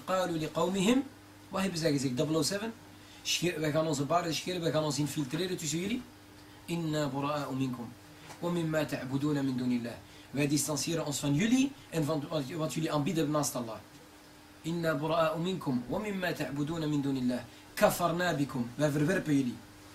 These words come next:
كفرنا بكم. وبدا بيننا وبينكم العداوة، vijandschap. والبغضاء, en haat. حتى تؤمنوا بالله وحده.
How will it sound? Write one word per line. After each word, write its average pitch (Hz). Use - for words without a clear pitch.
كفرنا 170
بكم. 139
وبدا 165
بيننا 170
وبينكم 165
العداوة، 151
vijandschap. 160
والبغضاء, 156
en 147
haat. 170
حتى 240
تؤمنوا 160
بالله 135
وحده. 120